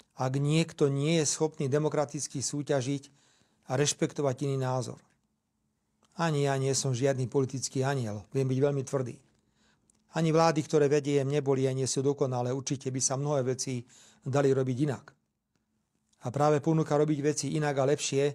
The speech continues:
mať iné názory, musí byť elementárnym základom akejkoľvek zmysluplnej demokratickej súťaže. Ponukou nemôže byť oponenta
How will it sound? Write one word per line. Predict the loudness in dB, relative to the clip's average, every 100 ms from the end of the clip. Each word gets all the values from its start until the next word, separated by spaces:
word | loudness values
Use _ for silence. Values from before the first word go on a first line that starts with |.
| -6 _ _ _ _ -6
mať | -2 -2 0
iné | 2 4
názory, | 4 2 0 -4 -6 -12 _ _ _ _ _ -4
musí | 0 2
byť | 0 2
elementárnym | 2 4 2 2 2 0 -2
základom | -2 0 0 -2 -4 -4 -4
akejkoľvek | -2 -2 0 0 0 -2 -4
zmysluplnej | -6 -4 -4 -4 -4 -4 -2
demokratickej | -2 -2 -2 -4 -6 -6 -4
súťaže. | -4 -6 -8 -10 -12 -20 _ _ _ _ _ _ _ _ _ _ _ 0
Ponukou | 4 4 4
nemôže | 2 4 2 0
byť | -2 -2
oponenta | -2 -2 -2 -2 -2 -2